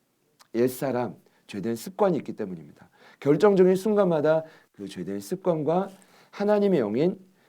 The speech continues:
그 성령의 기준이 부딪히기 때문에 갈등이 있다라는 거죠. 그 제가 가로 안에 근거 구절을 넣어놨기 때문에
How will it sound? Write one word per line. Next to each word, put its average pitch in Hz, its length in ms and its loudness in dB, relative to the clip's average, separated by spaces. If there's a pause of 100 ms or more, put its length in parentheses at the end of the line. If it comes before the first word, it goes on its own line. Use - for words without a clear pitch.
그 - 100 -20
성령의 185 560 2
기준이 170 600 -2 (240)
부딪히기 170 520 2
때문에 123 560 0 (800)
갈등이 165 440 -4
있다라는 87 380 -10
거죠. - 220 -20 (260)
그 110 100 -12
제가 120 260 -4
가로 113 320 0
안에 95 460 -8 (280)
근거 113 260 -2
구절을 107 320 -2
넣어놨기 92 400 -10
때문에 90 540 -14